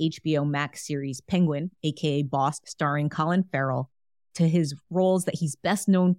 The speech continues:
for as Lorenzo Tejada in the Star series Power Book Two, Ghost, opposite Mary J. Blige, with an incredible cast, including Method Man,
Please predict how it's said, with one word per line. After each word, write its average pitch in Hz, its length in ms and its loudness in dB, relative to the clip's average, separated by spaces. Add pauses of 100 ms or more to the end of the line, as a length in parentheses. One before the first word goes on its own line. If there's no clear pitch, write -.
for 160 340 2
as 143 220 -4
Lorenzo 156 480 0
Tejada 143 480 -2 (100)
in 165 140 2
the 143 100 -2
Star 190 340 -2
series 175 560 0 (360)
Power 175 300 2
Book 160 340 -2
Two, 151 400 -2 (360)
Ghost, 156 420 -2 (120)
opposite - 440 -4
Mary 156 300 2
J. 151 200 0
Blige, 139 640 -4 (160)
with 165 180 -2
an 147 60 0
incredible 151 480 -2
cast, 143 520 -4
including 170 540 -2
Method 135 280 -2
Man, 135 360 -4